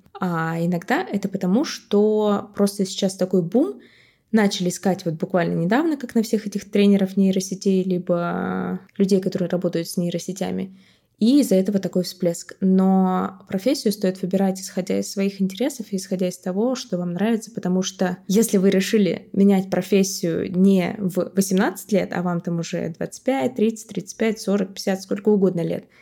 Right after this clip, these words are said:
скорее всего, вы разочаровались в своей предыдущей специальности. И неужели вы хотите пройти точно такой же путь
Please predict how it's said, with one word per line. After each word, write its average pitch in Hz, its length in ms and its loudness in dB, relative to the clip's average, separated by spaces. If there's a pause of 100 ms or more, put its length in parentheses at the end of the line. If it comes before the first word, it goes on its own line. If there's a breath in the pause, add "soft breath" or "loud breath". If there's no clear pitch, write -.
(240 soft breath)
скорее 220 320 2
всего, 202 500 0
вы 208 160 4
разочаровались 190 680 2
в - 60 -8
своей 190 220 2
предыдущей 208 600 2
специальности. - 640 -6
И - 140 2
неужели 196 360 4
вы 220 140 4
хотите 202 320 -2
пройти 190 640 0 (220 loud breath)
точно 170 260 -2
такой 190 240 0
же 180 100 -2
путь 359 360 2